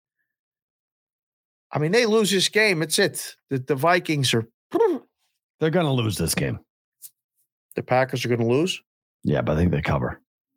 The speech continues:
Speaker 1: Calling your shot. The dog loses but covers.
Speaker 2: I like the team total better.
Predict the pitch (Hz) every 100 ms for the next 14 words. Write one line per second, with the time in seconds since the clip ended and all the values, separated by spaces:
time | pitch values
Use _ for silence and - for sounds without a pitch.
0 | _ _ _ _ _ _ _ _ _ _
1 | _ _ _ _ _ _ _ - - 104
2 | 113 110 104 95 - - 98 135 151 95
3 | - 90 101 113 113 92 98 101 143 -
4 | - - - 95 90 110 160 - - _
5 | _ - - - _ - 123 127 120 117
6 | - 117 101 107 92 85 85 69